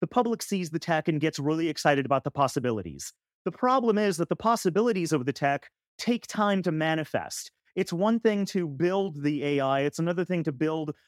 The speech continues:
really good applications that are, uh, that utilize the A I.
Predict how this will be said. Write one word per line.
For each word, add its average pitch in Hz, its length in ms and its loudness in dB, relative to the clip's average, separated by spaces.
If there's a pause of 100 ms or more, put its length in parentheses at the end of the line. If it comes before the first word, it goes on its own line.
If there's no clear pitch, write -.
(100)
really 175 400 0
good 165 280 2
applications 143 840 0
that 131 120 4
are, 131 220 2
uh, 139 340 4
that 123 240 -2
utilize 135 440 2
the 113 160 -2
A 101 140 -2
I. - 260 -8